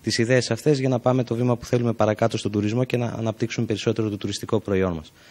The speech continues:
Σαφώς υπάρχουν προβλήματα, σαφώς θα υπάρξουν δυσκολίες. Ήδη συζητάμε πράγματα τα οποία πρέπει να αντιμετωπιστούν άμεσα την επόμενη χρονιά, τη μεθεπόμενη χρονιά, ώστε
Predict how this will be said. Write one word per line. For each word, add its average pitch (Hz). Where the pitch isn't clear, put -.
Σαφώς 123
υπάρχουν 104
προβλήματα, 127
σαφώς -
θα -
υπάρξουν 107
δυσκολίες. 98
Ήδη 110
συζητάμε 98
πράγματα 98
τα 95
οποία 98
πρέπει 110
να 107
αντιμετωπιστούν 98
άμεσα 95
την 117
επόμενη 110
χρονιά, 98
τη 98
μεθεπόμενη 98
χρονιά, 98
ώστε 95